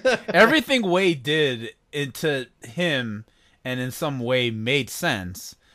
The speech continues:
Speaker 2: It was just like, it was just like, I don't know. He was just really callous about it. Like, he, he
Speaker 1: Oh,
Speaker 2: seemed
Speaker 1: very.
Speaker 2: like he
Speaker 1: Oh.
Speaker 2: took glee in making Jerry's life miserable.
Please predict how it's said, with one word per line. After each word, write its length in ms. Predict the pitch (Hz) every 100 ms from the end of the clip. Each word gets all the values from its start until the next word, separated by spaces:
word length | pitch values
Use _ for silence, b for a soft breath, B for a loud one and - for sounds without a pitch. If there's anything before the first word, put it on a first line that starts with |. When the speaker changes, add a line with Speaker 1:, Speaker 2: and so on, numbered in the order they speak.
| b b b b _
Speaker 2:
It 60 | 175
was 200 | 175 170
just 300 | 202 196 -
like, 220 | 202 185 180
it 60 |
was 180 | 175 175
just 220 | 196 190
like, 380 | 202 180 151 - _ _ _ _
I 120 | 170
don't 100 | 190
know. 140 | 143 131
He 180 | 139 202
was 140 | 233
just 160 | 240 208
really 280 | 208 202
callous 540 | 117 - - 113 113 -
about 320 | 87 80 73
it. 100 | 76
Like, 200 | 107 107
he, 200 | 135 147
he 160 | 147 190
Speaker 1:
Oh, 40 |
Speaker 2:
seemed 260 | 202 247 302
Speaker 1:
very. 20 |
Speaker 2:
like 180 | 247 196
he 140 | -
Speaker 1:
Oh. 80 | 190
Speaker 2:
took 320 | 90 180 - - B B B 135
glee 640 | 143 143 165 175 143 123
in 300 | 101 131 127
making 400 | 127 127 123 117
Jerry's 420 | 104 123 117 101
life 320 | 104 107 98
miserable. 800 | 101 98 110 95 92 82 76 78